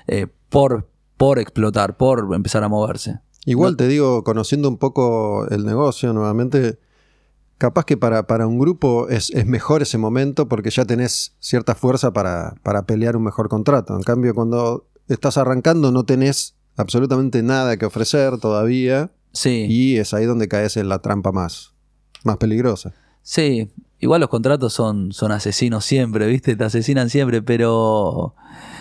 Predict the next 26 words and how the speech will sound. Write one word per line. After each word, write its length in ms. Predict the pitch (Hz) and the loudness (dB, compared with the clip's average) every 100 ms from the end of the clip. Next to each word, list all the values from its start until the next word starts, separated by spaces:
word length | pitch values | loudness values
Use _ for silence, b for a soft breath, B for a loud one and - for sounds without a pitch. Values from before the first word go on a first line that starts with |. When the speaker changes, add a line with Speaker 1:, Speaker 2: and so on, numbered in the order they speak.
| B B B _ | B B B _
Speaker 1:
Pero 560 | - 113 117 110 110 95 - | 0 2 4 4 0 -2 -8
sí 240 | - - 170 | -6 0 2
que 100 | 208 | 2
nosotros 280 | 185 202 185 | 2 2 2
me 80 | |
acuerdo 240 | 165 180 175 | 4 4 4
que 80 | 160 | 4
había 140 | 170 | 4
una 120 | 165 | 2
cosa 220 | 165 170 | 0 0
que 100 | 151 | 2
teníamos 240 | 135 143 139 | 2 2 2
muy 220 | 143 160 | 2 2
buena, 560 | 147 160 151 147 139 - | 2 2 2 0 -2 -6
que 100 | 120 | -2
tuvimos 360 | 120 131 139 | 2 2 2
muy 140 | 131 127 | 2 2
buena 200 | 135 135 | 2 2
de 80 | 123 | 2
mentalidad 640 | 113 107 113 120 127 143 | 0 0 0 2 2 2
y 80 | 131 | 0
que 60 | |
está 220 | 107 - 120 | -2 0 2
bueno 380 | 127 123 117 | 2 0 -2
quizás 220 | 107 110 107 | -2 -4 0
transmitirla, 720 | 110 107 107 127 135 143 | 0 0 0 0 2 0